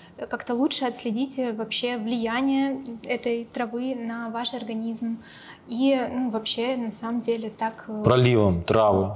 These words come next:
Speaker 1: да,
Speaker 2: Это здорово,
Speaker 1: это ещё
Speaker 2: да.
Speaker 1: и вкусно.
Speaker 2: А, и что,
Speaker 1: Вот.
Speaker 2: ещё
Speaker 1: Ну
Speaker 2: какой-то
Speaker 1: и
Speaker 2: лайфхак?
Speaker 1: пятое, да, я бы даже,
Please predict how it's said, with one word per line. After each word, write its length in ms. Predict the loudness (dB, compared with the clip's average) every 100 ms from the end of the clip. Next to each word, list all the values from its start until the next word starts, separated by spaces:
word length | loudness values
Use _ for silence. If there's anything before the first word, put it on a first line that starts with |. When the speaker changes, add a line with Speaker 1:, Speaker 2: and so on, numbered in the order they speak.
| -8
Speaker 1:
да, 140 | 2 4
Speaker 2:
Это 140 | 6
здорово, 400 | 4 6 6 6
Speaker 1:
это 20 | 6
ещё 140 | 4 2
Speaker 2:
да. 40 |
Speaker 1:
и 40 | -2
вкусно. 440 | -10 -12 -10 -14 -14 -18 0
Speaker 2:
А, 480 | 4 6 6 2 0 2
и 360 | 6 6 6 -2
что, 140 | -8
Speaker 1:
Вот. 80 | -4
Speaker 2:
ещё 220 | 0 2
Speaker 1:
Ну 60 | 2
Speaker 2:
какой-то 220 | 4 6
Speaker 1:
и 40 | 6
Speaker 2:
лайфхак? 460 | 4 2 0 -2 -14 -12
Speaker 1:
пятое, 460 | -8 -8 -8 -10 -10
да, 320 | -8 -8 -8
я 260 | -8 -8
бы 100 | -8
даже, 460 | -8 -6 -6 -6